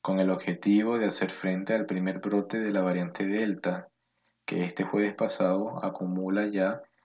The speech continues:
diez infectados locales.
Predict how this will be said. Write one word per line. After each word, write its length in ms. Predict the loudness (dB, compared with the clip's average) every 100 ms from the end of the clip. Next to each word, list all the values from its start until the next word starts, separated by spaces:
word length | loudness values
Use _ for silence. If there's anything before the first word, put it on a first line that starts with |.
| _
diez 340 | -2 2 2 2
infectados 1080 | -4 -4 -6 -2 2 6 6 4 -2 -8 -18 _
locales. 680 | -4 -4 -2 -2 -2 -4 -12